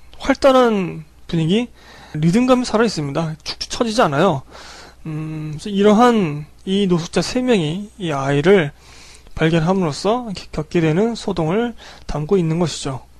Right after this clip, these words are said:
앞서 말씀드렸듯이 영화의 어떤 사건 전개가 계속해서 우연에 의해서 전개가 됩니다. 어떻게 보면은 참, 아,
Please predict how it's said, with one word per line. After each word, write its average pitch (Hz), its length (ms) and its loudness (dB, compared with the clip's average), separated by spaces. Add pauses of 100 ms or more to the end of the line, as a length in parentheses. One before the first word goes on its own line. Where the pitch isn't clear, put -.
(2750)
앞서 185 240 -2
말씀드렸듯이 208 720 2
영화의 180 720 4
어떤 185 180 -6
사건 214 360 2
전개가 160 720 0 (440)
계속해서 180 460 2
우연에 226 760 4
의해서 165 600 2 (300)
전개가 160 340 0
됩니다. 131 440 -4 (680)
어떻게 190 220 0
보면은 175 540 2
참, 202 380 0 (1000)
아, 139 560 -4